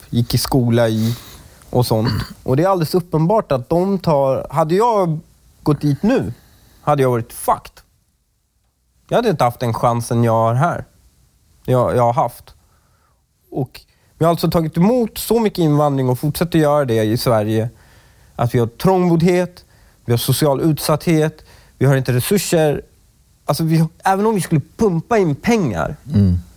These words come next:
Speaker 1: har vi inte tillräckligt mycket folk, vi har inte tillräckligt mycket lärare, vi har inte tillräckligt mycket socialsekreterare. Vi har, alltså vi har inte den
Speaker 2: Resurs.
Speaker 1: res-, äh, den i-, den s-, liksom infrastrukturen
Speaker 2: Mm.
Speaker 1: för att ta hand om så många människor.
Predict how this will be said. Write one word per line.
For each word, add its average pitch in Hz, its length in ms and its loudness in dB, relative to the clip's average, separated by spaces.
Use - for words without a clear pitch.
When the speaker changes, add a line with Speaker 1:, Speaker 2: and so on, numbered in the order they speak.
Speaker 1:
har 202 120 2
vi 214 60 4
inte 180 140 -4
tillräckligt 160 300 0
mycket 135 160 -4
folk, 190 560 -2
vi - 40 -6
har 196 80 2
inte 180 160 -2
tillräckligt 180 240 -2
mycket 170 160 0
lärare, 185 500 2
vi 147 100 2
har 160 80 0
inte 170 520 -4
tillräckligt 170 360 0
mycket 156 180 -2
socialsekreterare. 160 1080 0
Vi 131 120 -2
har, 185 200 0
alltså 156 200 0
vi 160 100 2
har 220 280 0
inte 123 420 0
den 135 300 0
Speaker 2:
Resurs. 87 480 0
Speaker 1:
res-, 165 380 2
äh, 165 100 0
den 139 160 4
i-, 208 200 -4
den 156 200 4
s-, - 160 -2
liksom 160 420 2
infrastrukturen 175 1080 0
Speaker 2:
Mm. 95 280 0
Speaker 1:
för 151 80 0
att 143 80 0
ta 151 60 0
hand 139 220 2
om 123 60 0
så 135 100 -4
många 123 220 2
människor. 120 420 0